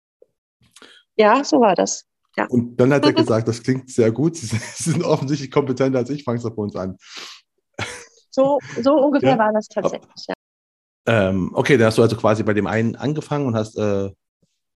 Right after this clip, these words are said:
Speaker 2: was war Teilzeitkraft, äh, vierundfünfzig Euro, und dann hast du irgendwann Dominik gek-, getroffen und ihr habt gedacht, ihr, ihr gründet jetzt zusammen eine Agentur.
Speaker 1: Ja, <laughs> genau. Wir haben, wie gesagt, der Plan war eigentlich, dass wir mit jemand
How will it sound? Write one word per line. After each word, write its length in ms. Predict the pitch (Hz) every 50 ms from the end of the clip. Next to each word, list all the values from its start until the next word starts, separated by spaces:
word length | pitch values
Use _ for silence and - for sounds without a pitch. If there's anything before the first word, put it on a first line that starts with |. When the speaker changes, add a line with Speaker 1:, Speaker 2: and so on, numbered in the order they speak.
| _ _ _ _
Speaker 2:
was 200 | - - 120 -
war 120 | 143 127 -
Teilzeitkraft, 760 | - 127 131 127 139 131 123 - - 123 120 120 120 -
äh, 200 | - 104 104 104
vierundfünfzig 540 | 101 - - 113 110 - 113 110 - - 107
Euro, 340 | - 120 139 139 143 135 120
und 300 | - - 110 110 104 -
dann 240 | 113 110 135 147 139
hast 200 | 139 131 - -
du 40 | 120
irgendwann 380 | 120 120 120 120 113 110 104
Dominik 360 | - 120 127 143 143 139 135
gek-, 520 | - 120 - - - - - 120 120 117 120
getroffen 420 | - 123 - 143 147 - 160 156
und 140 | - 127 120
ihr 60 | 117
habt 100 | 117 120
gedacht, 200 | 123 113 113 - 117
ihr, 200 | 110 107 101 - _ -
ihr 120 | 98 98 -
gründet 240 | - 117 113 107 107
jetzt 120 | 98 -
zusammen 260 | 107 107 101 101 101
eine 140 | 101 98 -
Agentur. 460 | - - 101 90 80 - - - - _ _ _ _ _ _ _ _ _ _ _ _ _ _ _ _ _ _ -
Speaker 1:
Ja, 140 | 220 202
<laughs> 180 | 240 285 - -
genau. 420 | 254 254 240 - 320 330 311 311 311 _ _ _
Wir 140 | - - 226
haben, 160 | 240 240 233 - _ - - - -
wie 120 | - 277
gesagt, 300 | 262 294 285 277 269 269
der 80 | 254 220
Plan 300 | 190 - 240 254 285 285
war 120 | 269 254
eigentlich, 280 | - - 262 262 254 -
dass 240 | - 240 226 - -
wir 220 | 233 226 226 233 _ _ - - _ _ _ _ -
mit 280 | 220 226 220 220 - _ -
jemand 500 | 220 196 202 214 214 214 196 190 190